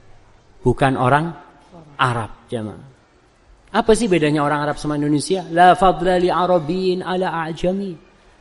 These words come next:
Nggak ada keutamaan buat orang Arab di atas orang ajam. Kullukum min Adam wa Adam min turab. Semuanya itu dari Adam dan Adam itu dari tanah, jamaah. Hadza wallahu a'lam bissawab.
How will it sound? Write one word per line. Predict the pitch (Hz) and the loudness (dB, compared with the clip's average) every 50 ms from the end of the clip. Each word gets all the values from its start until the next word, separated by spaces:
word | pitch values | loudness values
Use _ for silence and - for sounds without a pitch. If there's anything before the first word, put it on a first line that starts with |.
| - - | -10 -4
Nggak | 139 147 156 160 | 0 0 0 2
ada | 156 156 | 0 0
keutamaan | 135 - 139 131 - 143 139 143 139 127 123 | 0 0 -2 -2 -2 -2 0 0 0 -2 0
buat | 123 127 127 | -2 -2 -2
orang | 123 120 127 123 123 - - | -2 -2 -2 -2 -2 -2 -2
Arab | 131 131 127 123 - - - - - _ _ - _ - - - _ _ _ _ _ _ _ _ - | 0 0 0 -2 -4 -10 -20 -20 -20 _ _ -20 _ -20 -20 -20 _ _ _ _ _ _ _ _ -6
di | 135 127 | -2 0
atas | 117 131 - - 135 - - - | 0 0 0 -2 -4 -4 -4 -4
orang | 123 120 120 117 113 | -4 -2 -2 -4 -4
ajam. | 120 120 110 - 120 113 101 101 98 - - - - - _ - - - - - - | -4 -6 -6 -6 -8 -8 -8 -10 -12 -12 -14 -16 -20 -20 _ -20 -20 -20 -16 -4 0
Kullukum | 151 139 135 143 147 143 - 151 135 | 0 2 2 2 0 0 0 0 0
min | 131 131 131 | 0 -2 -4
Adam | 131 127 135 143 143 156 175 190 196 165 - - - _ _ _ _ _ _ _ _ _ _ - | -2 -2 -2 -2 0 -2 -2 -2 -4 -10 -16 -20 -20 _ _ _ _ _ _ _ _ _ _ -10
wa | - 135 139 135 127 | -8 -6 -4 -4 -4
Adam | 120 120 123 | -4 -6 -6
min | 113 110 107 104 | -8 -6 -10 -10
turab. | 92 - 110 104 107 104 104 110 117 - - | -12 -12 -12 -12 -12 -12 -14 -18 -20 -20 -18
Semuanya | - - 139 131 123 127 127 123 123 120 113 | -12 -6 -6 -4 -4 -2 -2 -2 -4 -4 -6
itu | - 117 | -6 -6
dari | 120 117 120 | -6 -6 -6
Adam | - 131 131 135 143 156 147 135 | -6 -6 -8 -4 -4 -2 -2 -2
dan | 123 120 117 | -4 -4 -6
Adam | 110 120 117 117 123 117 | -8 -8 -6 -4 -4 -4
itu | 113 117 117 - 143 | -4 -6 -6 -6 -4
dari | 131 127 123 139 180 220 - - - - - - - - _ _ - _ _ _ - | -2 -2 -2 -2 -4 -6 -8 -18 -20 -20 -20 -20 -20 -20 _ _ -20 _ _ _ -6
tanah, | - 123 127 123 120 117 - - | -4 -4 -4 -4 -6 -8 -10 -12
jamaah. | - - 123 113 113 107 101 117 110 110 117 - - | -10 -8 -8 -6 -8 -10 -12 -16 -18 -20 -20 -20 -12
Hadza | - 139 165 170 156 143 147 139 | -4 -2 0 0 0 0 -2 -2
wallahu | 139 131 123 131 131 120 104 120 123 | -2 -4 -2 -2 -4 -2 -2 -2 -4
a'lam | 113 113 110 104 104 | -4 -4 -6 -8 -10
bissawab. | 104 - - - 107 113 | -10 -12 -16 -16 -18 -20